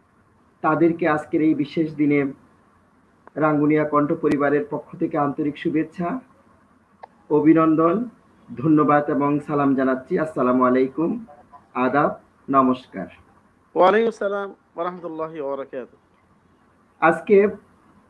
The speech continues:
Speaker 1: পবিত্র আশুরা উপলক্ষে আমাদের, আহ, বিশেষ আয়োজন আশুরা শীর্ষক আলোচনা, বৈশ্বিক প্রেক্ষাপট, আশুরার ত্যাগ ও শিক্ষা,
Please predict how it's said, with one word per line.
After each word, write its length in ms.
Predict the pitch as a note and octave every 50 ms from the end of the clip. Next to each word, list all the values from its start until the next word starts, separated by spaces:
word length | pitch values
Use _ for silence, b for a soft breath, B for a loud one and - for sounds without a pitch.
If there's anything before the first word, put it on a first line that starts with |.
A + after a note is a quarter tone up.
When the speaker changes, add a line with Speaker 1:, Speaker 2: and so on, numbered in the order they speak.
| _ _
Speaker 1:
পবিত্র 380 | F#3+ F3+ F3 G3 F#3+ - G#3+
আশুরা 480 | A3+ A#3 - E3+ E3+ F3 - A3 G#3 F#3+
উপলক্ষে 720 | F3+ F3 F3+ E3 E3 D#3 D3 D3 - - D3 C#3+ D3 - C4+ - _ _ _ _ _ _ _ _ _ _ _ _ _ _ _ _ _ _ _ _ _ _ _ _ _ _ _ _ _ _ _ _ _ _ _ _ _
আমাদের, 640 | - D3+ D#3 D#3 D3 C#3+ D#3+ D#3+ E3 C#3+ C3+ - -
আহ, 240 | C#3+ C#3+ C#3 C#3 B2
বিশেষ 340 | C#3 C3+ - F3+ E3 - -
আয়োজন 480 | D3 D3 C#3+ C#3+ C3 D3 D3 D#3 D#3+ - - - - - _ _ _ _ _ _ _ _ _ _ _ _ _ _ _ _ _ _ _ _ _ _ _ _ _ _ _ _ _ _
আশুরা 420 | C#3 D3+ D3+ - - F3+ F3 E3
শীর্ষক 600 | E3 - - - F3 - - - D4+ D#4 D4+ -
আলোচনা, 580 | D#3+ D3+ D3 D3+ D3 - D3+ C3 C3+ C#3 F#3+ A#3+ B3+ - _ _ _ _ _ _ _ _ _ _ _ _ _ _ _ D3+
বৈশ্বিক 420 | D#3+ F3+ F3 - - B3 G#3+ -
প্রেক্ষাপট, 680 | - G#3 F#3+ - - G3 F#3+ F#3 G3 G3 F#3+ F#3+ - - - - - - _ _ _ _ _ _ _ _ _ _ _ _ _ _ _ _
আশুরার 440 | - D#3 E3+ - - F#3+ F#3 F3+ F3 F3+ - -
ত্যাগ 400 | - F#3 E3 E3+ E3+ E3+ - -
ও 100 | D#3+ D3+
শিক্ষা, 540 | D3 - - - - - - C3 C3 C#3 -